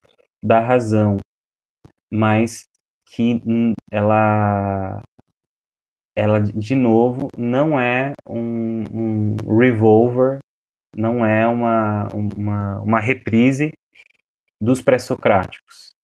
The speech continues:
Na verdade, o que eles querem, de uma certa maneira, é romper.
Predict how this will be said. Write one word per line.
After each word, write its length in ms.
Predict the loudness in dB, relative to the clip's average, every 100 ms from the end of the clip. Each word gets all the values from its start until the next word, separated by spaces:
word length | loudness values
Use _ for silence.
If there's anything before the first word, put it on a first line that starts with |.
| _ _ _ _ _
Na 160 | -6 -4
verdade, 460 | -2 0 0 0
o 40 | -4
que 100 | -6
eles 200 | -6 -6
querem, 420 | -2 0 2 0
de 60 | -4
uma 140 | -6
certa 300 | -4 -4 -4
maneira, 560 | -6 -4 -4 -4 -4 -8 _ _ _ _
é 160 | -2 -2
romper. 680 | -2 -4 -4 -2 0 0